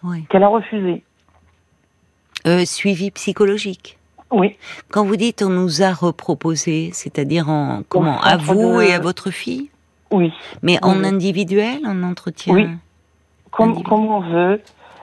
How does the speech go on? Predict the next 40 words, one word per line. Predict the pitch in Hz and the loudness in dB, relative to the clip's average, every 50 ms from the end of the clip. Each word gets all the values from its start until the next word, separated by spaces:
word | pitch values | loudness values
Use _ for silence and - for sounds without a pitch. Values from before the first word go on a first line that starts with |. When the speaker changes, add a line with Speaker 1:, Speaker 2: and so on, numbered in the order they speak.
| - - - | -12 -4 0
Speaker 1:
D'accord. | - 185 175 180 180 | 2 4 4 4 4
Speaker 2:
en | 175 | 2
individuel, | 175 180 175 180 185 175 170 185 185 165 170 175 170 165 156 160 170 190 196 | 2 0 0 -2 -4 -4 -4 -4 -6 -4 -2 2 4 4 4 4 4 2 0
à | 180 165 | 0 -2
deux, | 156 160 160 180 180 | -2 -4 -4 -4 0
comme | - 220 214 | 2 2 2
Speaker 1:
D'accord. | 220 226 220 190 | 4 2 0 -2
Speaker 2:
on | 165 | -4
veut, | 175 | -6
comme | 190 - - 208 208 202 | -4 0 0 2 2 2
on | 208 | 0
le | 190 - - | -2 -4 -8
souhaite. | - - 143 131 - - - - | -8 -6 -6 -6 -6 -8 -8 -6
Speaker 1:
Oui. | 196 190 185 175 - _ _ _ _ - _ _ - | -4 -4 -4 -4 -8 _ _ _ _ -20 _ _ 2
Donc, | 226 220 - - _ - | 2 2 2 0 _ -2
pour | - 214 | 0 2
le | 226 | 2
moment, | 220 226 226 226 240 254 | 2 2 2 2 0 0
elle | 262 254 247 233 | 0 0 -2 -2
a | 226 | -2
refusé ? | 220 214 196 - - 202 185 - 165 156 156 _ _ _ _ _ _ _ _ _ - | -4 -6 -8 -8 -8 -8 -6 -6 -6 -6 -6 _ _ _ _ _ _ _ _ _ -4
Speaker 2:
Oui. | 190 175 - - - _ _ - - - - - - - - - - _ _ - | -2 -2 -2 -4 -10 _ _ -20 -20 -20 -20 -20 -20 -20 -20 -20 -20 _ _ -10
Speaker 1:
D'accord. | - 180 - - 151 143 143 - | -10 -10 -8 -8 -10 -8 -2 0
Speaker 2:
Oui, | 180 170 | 2 2
oui. | 160 143 143 156 160 _ _ - | 4 2 0 -4 -6 _ _ -2
Speaker 1:
Bon. | 135 135 120 - - - - - - - | 0 0 0 0 -4 -10 -16 -10 -2 2
Elle | 196 233 214 | 2 2 2
sait, | 202 - - - 247 226 214 208 _ _ | 2 0 0 2 2 2 0 -2 _ _
elle, | - 185 185 160 143 | 0 2 2 0 -2
qu'elle | - - 185 170 160 | -2 0 0 0 0
peut, | - - - 180 | -2 -2 0 2
euh, | 185 180 180 175 170 165 160 156 156 160 156 151 - _ - - - - - - - - - - - | 2 4 2 2 0 0 0 0 -2 -2 -4 -6 -8 _ -20 -20 -20 -20 -20 -20 -20 -20 -20 -12 -6
euh, | - 147 143 139 143 139 135 - - - - 73 | -2 0 2 2 2 2 0 -2 -6 -8 -8 -4
en | 82 113 147 | 0 0 2
bénéficier | 135 156 165 143 147 151 - - 151 - - - - 180 185 | 4 4 4 2 2 0 0 -2 -6 -6 -4 2 4 4 4
si | 180 - - - 170 165 | 4 0 -2 0 0 2
elle | 156 | 2
le | 147 156 | 2 0
Speaker 2:
Oui. | 139 | 2
Speaker 1:
désire. | 170 185 175 151 151 143 147 | 2 0 0 0 -2 0 2